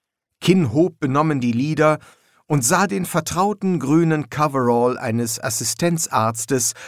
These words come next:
aus dem Medo-Zentrum der Company. Der Mann sprang zu Boden und landete mit der athletischen Eleganz eines Menschen,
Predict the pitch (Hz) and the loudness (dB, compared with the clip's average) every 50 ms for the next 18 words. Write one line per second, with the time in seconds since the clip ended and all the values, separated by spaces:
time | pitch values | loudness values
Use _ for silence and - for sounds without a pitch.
0 | - - - 120 110 - - 123 117 117 117 117 117 113 113 120 117 113 113 - | -14 -6 -4 -4 -4 -2 0 0 0 0 2 2 2 0 0 0 -2 -2 -2 -2
1 | 120 107 107 107 - 110 107 110 110 127 120 - 117 104 80 80 - 90 71 64 | -2 -2 -2 -4 -4 -4 -2 0 0 0 -2 -2 -4 -6 -6 -6 -12 -14 -14 -14
2 | - - - _ _ _ _ _ _ _ _ _ _ _ _ _ _ _ _ _ | -14 -16 -18 _ _ _ _ _ _ _ _ _ _ _ _ _ _ _ _ _
3 | _ _ _ _ _ - 120 117 123 135 143 139 - - - 131 135 135 117 - | _ _ _ _ _ -2 0 2 2 2 0 0 -2 -4 -4 -2 -2 -2 -2 -2
4 | 147 139 110 131 143 151 151 143 165 165 165 160 - - - - - - 127 117 | -4 -2 0 0 0 0 0 0 0 -2 -2 -4 -8 -16 -20 -14 -8 -6 -4 0
5 | 131 147 175 196 214 202 202 180 - 175 165 165 156 - 127 - 120 117 123 135 | 2 2 4 4 2 0 0 -2 0 0 0 0 0 0 -2 -4 -2 -4 -2 -2
6 | 151 156 - 139 120 - 123 87 104 104 110 95 107 107 131 131 - - - 113 | -2 -2 -2 -4 -6 -6 -6 -6 -4 -4 -2 0 0 0 0 0 -2 -4 -4 -4
7 | 107 98 - - 113 113 123 127 117 - - 120 120 120 110 | -4 -4 -4 -4 -2 -2 -2 -2 -4 -4 -2 0 0 0 -2